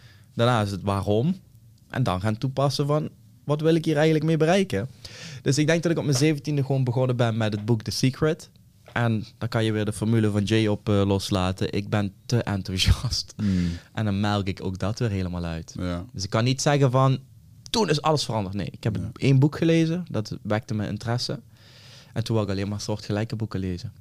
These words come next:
Speaker 2: Ja. Ja, dat is interessant. Want dat boek, The Secret, is wel echt een, eh, het is eigenlijk een hele commerciële versie van een heel oud verhaal. Volgens mij is het van, eh, de, de, ehm,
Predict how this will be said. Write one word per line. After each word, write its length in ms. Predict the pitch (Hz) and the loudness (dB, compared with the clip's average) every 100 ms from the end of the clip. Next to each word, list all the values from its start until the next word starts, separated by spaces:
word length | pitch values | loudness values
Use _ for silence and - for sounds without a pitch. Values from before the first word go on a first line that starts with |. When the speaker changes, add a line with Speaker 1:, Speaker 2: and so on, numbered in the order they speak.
| - | -8
Speaker 2:
Ja. 240 | 90 87 - - - - | -6 -6 -10 -20 -20 -12
Ja, 120 | 90 | -10
dat 80 | 82 | -8
is 60 | |
interessant. 560 | 87 - - 95 82 - | -10 -10 -8 -8 -8 -10
Want 260 | 85 82 - | -10 -10 -10
dat 220 | 98 92 | -6 -4
boek, 240 | 87 101 - | -2 -6 -6
The 140 | - | -8
Secret, 380 | - 107 - 80 | -6 -6 -8 -8
is 100 | 80 | -8
wel 140 | 82 82 | -8 -10
echt 160 | 82 | -10
een, 200 | 82 80 | -10 -10
eh, 60 | 78 82 - - - - - - - - - - - | -10 -14 -16 -20 -20 -20 -16 -16 -16 -16 -16 -18 -18
het 100 | - | -14
is 80 | 98 | -8
eigenlijk 320 | 107 117 113 | -6 -6 -6
een 80 | 98 | -6
hele 160 | 101 95 | -6 -6
commerciële 500 | 107 90 - 104 87 | -10 -8 -6 -4 -2
versie 380 | 90 98 90 87 | 0 2 2 0
van 180 | 87 | 0
een 100 | 80 | 0
heel 260 | 82 95 90 | 4 4 4
oud 380 | 85 85 - - - - - - - | 2 0 -4 -12 -18 -18 -20 -20 -20
verhaal. 340 | - 92 107 | -4 0 0
Volgens 180 | - 87 | -2 0
mij 180 | 101 104 | 4 4
is 80 | 90 | 2
het 80 | |
van, 260 | - 87 85 | -2 -2 0
eh, 80 | 82 | -2
de, 80 | 76 - | -4 -10
de, 180 | - - 85 | -10 -4 -2
ehm, 440 | 82 82 82 80 | 0 -2 -2 -2